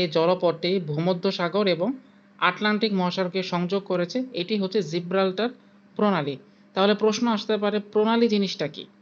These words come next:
প্রণালী হচ্ছে যে সরু ছিদ্রপথের মধ্য দিয়ে দুইটা বৃহৎ জলরাশি সংযোগ ঘটে, সেটাই হচ্ছে প্রণালী। প্রণালী। তাহলে জিব্রাল্টার প্রণালী কাকে কাকে পৃথক করেছে?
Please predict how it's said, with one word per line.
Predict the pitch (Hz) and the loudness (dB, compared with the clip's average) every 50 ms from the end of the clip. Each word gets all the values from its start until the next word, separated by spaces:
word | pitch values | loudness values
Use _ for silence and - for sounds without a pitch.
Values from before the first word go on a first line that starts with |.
| _ _ _ - - | _ _ _ -10 -4
প্রণালী | - 214 214 220 226 233 240 226 | -2 0 2 2 4 4 4 4
হচ্ছে | 202 190 190 - - 247 294 - - - - - _ _ 160 | 2 0 -2 -2 -4 -4 -4 -6 -10 -18 -20 -20 _ _ -4
যে | 147 180 175 - - - | -2 -2 -2 -2 -4 -2
সরু | 196 196 214 233 254 254 254 254 | 2 2 4 6 4 4 2 0
ছিদ্রপথের | - 208 196 214 208 196 185 190 185 196 190 185 | -2 -2 0 0 0 2 0 0 0 0 -2 0
মধ্য | 175 165 170 170 170 190 190 | 0 0 -2 -2 -2 -2 0
দিয়ে | 160 170 175 190 180 | 0 2 0 0 0
দুইটা | 175 170 170 170 156 | 0 0 0 0 0
বৃহৎ | 151 - 160 165 170 190 208 208 202 - | 0 0 0 0 2 2 0 0 0 0
জলরাশি | 185 180 185 180 180 175 175 185 180 | 0 2 2 2 0 0 -2 -4 -4
সংযোগ | - 175 170 180 185 202 208 202 170 | -4 -4 -4 -2 -2 -2 -4 -4 -4
ঘটে, | 160 156 175 240 - - - _ _ _ _ _ _ - | -4 -4 -4 -4 -6 -8 -12 _ _ _ _ _ _ -6
সেটাই | - - 190 208 208 196 190 | -4 -2 0 0 0 0 0
হচ্ছে | 185 - 226 233 233 - | -2 -2 -2 -4 -2 0
প্রণালী। | 190 165 147 135 131 127 - - _ - - - - _ _ _ _ _ - _ - | 0 0 0 0 -2 -4 -6 -10 _ -20 -20 -20 -20 _ _ _ _ _ -20 _ -2
প্রণালী। | 185 196 185 160 151 147 131 - - _ _ - | 0 2 2 0 -2 -4 -8 -12 -18 _ _ -2
তাহলে | 170 175 180 175 185 180 - - - 170 147 143 | 0 2 2 4 4 2 2 0 -4 -8 -4 -2
জিব্রাল্টার | 170 185 185 185 202 202 202 202 196 208 196 | 0 0 2 2 2 2 2 2 2 0 0
প্রণালী | 196 202 202 196 202 196 202 | 0 0 0 0 2 0 0
কাকে | 196 185 175 175 - 196 190 | 0 -2 -2 0 0 0 0
কাকে | 190 190 202 202 | 0 0 -2 -2
পৃথক | 202 196 196 202 202 196 202 | -2 -2 -2 -2 -2 -2 -2
করেছে? | 202 196 196 196 - 240 | -2 -2 -2 -2 -2 -2